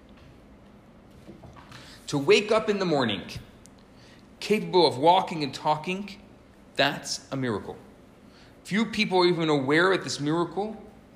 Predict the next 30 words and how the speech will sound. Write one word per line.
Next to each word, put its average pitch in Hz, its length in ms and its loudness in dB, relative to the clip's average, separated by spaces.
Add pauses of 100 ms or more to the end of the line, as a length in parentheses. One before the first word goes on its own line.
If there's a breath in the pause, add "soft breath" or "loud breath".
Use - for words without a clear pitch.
(220)
exists, 120 560 -4
to 127 60 -8
breathe 151 640 -8
and 117 160 -6
to 117 100 -8
walk. - 400 -6 (540 loud breath)
That's 180 300 2
why 156 300 6
there 151 160 2
are 143 80 2
prayers - 600 -4 (420)
of 120 120 -10
thanks 160 340 -2
to - 120 -10
God 117 360 -2 (120)
when 110 120 -8
we 113 80 -4
wake 120 200 -4
up, 107 280 -4 (960)
and 120 120 -8
prayers 170 460 4
of 135 120 -6
thanks 156 300 0
to 151 80 -6
God 156 360 2
for 151 100 -6
going 147 220 -2
to 139 100 -10
the 135 60 -4
bathroom. 139 480 -4